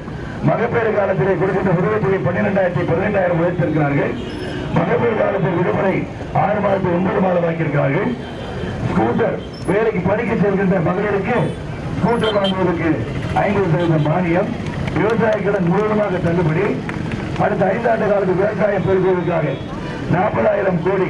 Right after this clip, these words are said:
கடன் வசதி கொடுத்து அதை சரியாக கட்டுப்பவர்களுக்கு மானியம் என்று அரசு, வீட்டுக்கு ஒருவருக்கு அரசு வேலை, மீனவர்கள் மீன்பிடிக்கிற தடை காலத்தில் நாலாயிரத்தி ஐயாயிரம்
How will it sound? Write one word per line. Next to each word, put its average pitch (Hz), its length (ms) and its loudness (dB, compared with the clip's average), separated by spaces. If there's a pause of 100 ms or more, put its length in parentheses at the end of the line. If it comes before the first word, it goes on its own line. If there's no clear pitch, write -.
கடன் 196 220 0
வசதி 175 340 2
கொடுத்து 202 280 2 (560)
அதை 185 120 2 (100)
சரியாக 220 420 2
கட்டுப்பவர்களுக்கு 180 640 0 (580)
மானியம் 190 500 2 (680)
என்று 220 180 2 (320)
அரசு, 185 260 0 (120)
வீட்டுக்கு 220 380 0
ஒருவருக்கு 190 340 2
அரசு 214 260 0
வேலை, 170 300 0 (1500)
மீனவர்கள் 220 580 2
மீன்பிடிக்கிற 214 480 2
தடை 196 220 0
காலத்தில் 180 400 0
நாலாயிரத்தி 185 500 0
ஐயாயிரம் 180 520 0